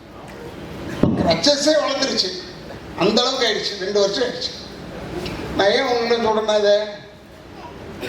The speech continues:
நிறைய நான்லாம் வந்து சாகுற வரைக்கும் நடிக்கணும், எனக்கு அதான் ஒரே ஆசை. இந்த டைரக்டர் ஆகணும், அதெல்லாம் என்னால முடியாது.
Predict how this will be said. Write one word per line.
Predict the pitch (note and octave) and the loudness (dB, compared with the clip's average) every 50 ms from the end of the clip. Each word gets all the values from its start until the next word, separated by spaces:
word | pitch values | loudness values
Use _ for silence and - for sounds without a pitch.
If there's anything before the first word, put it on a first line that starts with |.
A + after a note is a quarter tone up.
| - - - - - - - - - - C3+ C3+ C3+ C3+ C3 B2+ - - - - - - - - - - - - - - - - - - C3 | -8 -8 -8 -8 -6 -4 -4 -4 -2 -4 -4 -4 -4 -4 -6 -6 -6 -6 -6 -6 -6 -6 -8 -8 -8 -8 -8 -8 -8 -8 -8 -6 -4 0 2
நிறைய | E3 E3 G#3 A#3+ C4+ C#4+ C#4 B3 G#3+ G#3 - - - - - - - | 2 4 4 2 2 2 2 0 0 -2 -2 -4 -4 -6 -4 -2 -2
நான்லாம் | - - A#3+ B3 B3 A#3+ | 0 0 0 0 -2 -2
வந்து | A#3+ A#3 A#3+ G3+ G3+ F#3+ | 0 0 0 0 0 2
சாகுற | G3 F#3+ G#3+ G#3 G3+ | 2 2 2 2 2
வரைக்கும் | G3 G3+ G3+ G#3+ G#3 - | 2 2 0 -2 -4 -6
நடிக்கணும், | F3 D#3+ D#3+ F3 F#3+ F#3 - - - - | -6 -6 -6 -6 -6 -8 -8 -10 -8 -4
எனக்கு | F3 F3+ F#3 F3 | -2 0 0 2
அதான் | - G#3 G#3+ G3 F3+ | 2 2 2 2 0
ஒரே | F3+ F#3+ F#3+ | 0 0 0
ஆசை. | F3+ E3+ - - - - - - - - - - - - - - | 0 0 -4 -6 -6 -8 -10 -12 -14 -14 -14 -14 -14 -14 -12 -2
இந்த | - - F#3+ - F#3+ F#3 F#3+ F#3+ | 2 4 4 6 4 4 4 4
டைரக்டர் | F#3+ G3 G3 G3+ G3+ G3 - F#4+ F#4 | 4 6 4 4 2 4 4 4 4
ஆகணும், | - - F#3 F#4 F#4 F#4 F#4+ - - F#3 | 4 2 2 0 0 0 -2 -4 -6 -6
அதெல்லாம் | F#3 - F#3 F#3 F#3 | -4 -2 -2 -2 0
என்னால | F#3 F#3+ F#3+ F#3+ F#3+ | 0 0 2 2 2
முடியாது. | F#3 E3+ F3 F3+ F#3 E3 - - | 2 4 4 4 4 4 2 -2